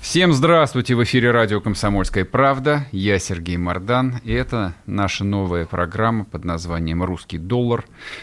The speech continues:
В ней мы будем обсуждать самые важные экономические события недели с экспертами, профессионалами, предпринимателями, с теми людьми, которые понимают, что происходит.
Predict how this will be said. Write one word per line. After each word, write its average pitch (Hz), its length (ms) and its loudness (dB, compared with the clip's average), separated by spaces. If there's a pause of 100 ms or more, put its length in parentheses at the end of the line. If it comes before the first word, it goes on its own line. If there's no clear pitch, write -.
В 98 80 -6
ней 120 220 4
мы 104 160 2
будем 90 500 0
обсуждать 92 600 -2
самые 90 360 2
важные 87 420 0
экономические 87 680 -6
события 85 580 -8
недели 95 440 -4
с - 160 -10
экспертами, 101 680 -4
профессионалами, 90 880 -4
предпринимателями, 90 1000 -6 (320)
с - 100 -16
теми 170 260 0
людьми, 107 280 0
которые 117 520 -2
понимают, 110 1160 0 (140)
что - 320 -6
происходит. 90 580 -6